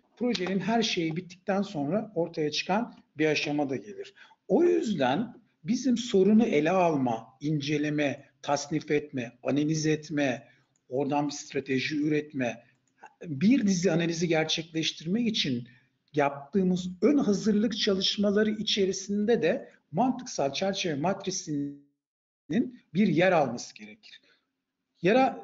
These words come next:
hibe makamına sunarken, teklifimizi yönetim kuruluna sunarken bunu bir ek olarak en sonda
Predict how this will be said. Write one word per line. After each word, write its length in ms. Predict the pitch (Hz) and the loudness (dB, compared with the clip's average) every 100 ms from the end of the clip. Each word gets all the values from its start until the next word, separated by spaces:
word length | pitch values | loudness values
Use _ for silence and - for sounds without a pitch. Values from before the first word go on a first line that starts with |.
| - | -2
hibe 180 | 233 269 | 2 4
makamına 500 | 240 240 196 190 170 | 2 2 0 0 -4
sunarken, 640 | - 196 196 170 143 - | -4 -2 -2 -2 -4 -2
teklifimizi 640 | 202 202 190 185 180 165 | -4 -4 -10 -8 -6 -4
yönetim 400 | 170 220 226 233 | 0 0 2 0
kuruluna 360 | 208 196 185 180 | 2 2 2 0
sunarken 680 | 190 202 190 190 185 247 - _ - | -2 -2 -2 0 -2 -2 -10 _ -6
bunu 360 | 185 240 202 | 0 2 2
bir 180 | 175 202 202 | 0 -2 -2
ek 140 | 220 | 0
olarak 500 | 202 170 180 220 - _ _ _ _ _ 185 | 0 0 0 -2 -8 _ _ _ _ _ -4
en 120 | 214 | -4
sonda 720 | 214 165 165 156 214 - | -4 -6 -2 0 0 -4